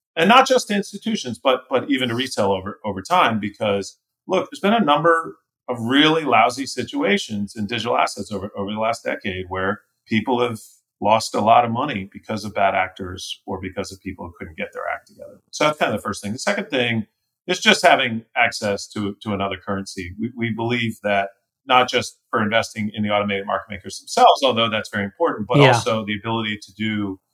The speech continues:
Speaker 1: M and A in a really dynamic market. And then finally
Speaker 2: That's sup-, no, that's a really good point, Tom.
Speaker 1: And then finally, Brendan and I humbly think we're gonna be a great team. You know, he, it reminds me, I worked for a guy, as you know, Frank,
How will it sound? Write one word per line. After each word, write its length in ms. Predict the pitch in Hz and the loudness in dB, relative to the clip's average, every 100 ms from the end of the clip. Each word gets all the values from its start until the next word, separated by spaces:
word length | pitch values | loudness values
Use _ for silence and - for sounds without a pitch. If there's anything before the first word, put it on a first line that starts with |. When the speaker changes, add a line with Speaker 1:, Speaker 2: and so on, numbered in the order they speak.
| _ _ - | _ _ -2
Speaker 1:
M 200 | 120 117 | 0 2
and 100 | 110 | 2
A 320 | 113 104 95 87 _ _ | 4 2 -2 -8 _ _
in 160 | 117 104 | -4 -2
a 100 | 98 | -2
really 220 | 104 101 | -2 -2
dynamic 380 | 104 98 95 92 | -2 -4 -6 -6
market. 400 | 92 90 - 92 - | -4 -4 -6 -10 -6
And 160 | 120 | -4
then 140 | 120 120 | -4 0
finally 500 | 139 143 143 120 113 | 2 2 2 0 2
Speaker 2:
That's 260 | 156 151 - | 4 4 2
sup-, 200 | 151 135 - _ _ | 0 0 -2 _ _
no, 160 | 151 139 | 0 2
that's 200 | 147 160 | 0 0
a 60 | |
really 200 | 143 139 | 0 0
good 180 | 135 127 | -2 -6
point, 280 | - 131 123 | -6 -8 -6
Tom. 360 | 127 113 110 - | -6 -6 -10 -8
Speaker 1:
And 160 | 123 123 | -4 -2
then 140 | 113 | -2
finally, 800 | - 143 147 135 117 113 104 - | 4 4 4 -2 -4 -4 -6 -4
Brendan 380 | 127 135 139 127 | 0 0 0 -4
and 100 | 117 | 0
I 460 | 113 113 110 107 110 - _ _ _ | 0 0 -4 -6 -10 -14 _ _ _
humbly 600 | 131 160 143 117 110 113 - | 0 0 2 0 0 -4 -6
think 220 | 131 120 - | -2 -2 -2
we're 80 | 120 | -4
gonna 120 | 120 | -2
be 100 | 117 | -2
a 40 | |
great 240 | 117 117 113 | 0 -2 0
team. 280 | 139 104 87 _ | -4 -4 -6 _
You 80 | 110 | -2
know, 60 | 104 | -2
he, 340 | 160 156 - _ _ _ _ _ _ _ | -2 -4 -4 _ _ _ _ _ _ _
it 60 | 147 | 0
reminds 380 | 170 170 196 185 | 6 8 6 4
me, 140 | 151 | 2
I 160 | 139 139 | 4 4
worked 160 | 147 - | 0 -2
for 120 | 127 | -2
a 40 | |
guy, 280 | 117 117 113 | 4 4 4
as 100 | 104 | 0
you 80 | 107 | -2
know, 140 | 107 | -4
Frank, 340 | 107 104 98 | -4 -4 -4